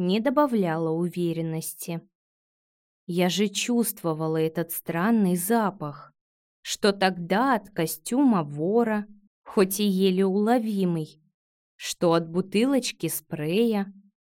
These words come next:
или сами оборотни его не ощущают.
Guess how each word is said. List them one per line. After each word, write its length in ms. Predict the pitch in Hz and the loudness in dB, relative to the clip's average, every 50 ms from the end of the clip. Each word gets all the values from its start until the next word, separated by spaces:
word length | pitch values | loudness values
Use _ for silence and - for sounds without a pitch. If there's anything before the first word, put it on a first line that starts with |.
| _ _ _ _ | _ _ _ _
или 220 | - 202 190 190 208 | 0 4 4 4 4
сами 440 | 202 - - 196 190 190 202 208 | 4 2 2 4 4 4 4 4
оборотни 680 | 214 233 254 269 269 214 202 190 165 160 160 - 175 165 | 4 4 4 4 2 2 2 0 0 0 -2 -2 -2 -2
его 340 | 165 165 190 202 185 196 196 | 0 0 -2 0 0 0 0
не 220 | 180 175 170 170 180 | 2 2 0 0 -2
ощущают. 960 | 196 196 - - 269 254 - - - 262 240 202 175 160 151 151 - - _ | -2 -2 -4 -4 -4 -4 -6 -4 -2 0 0 0 0 -2 -4 -6 -10 -16 _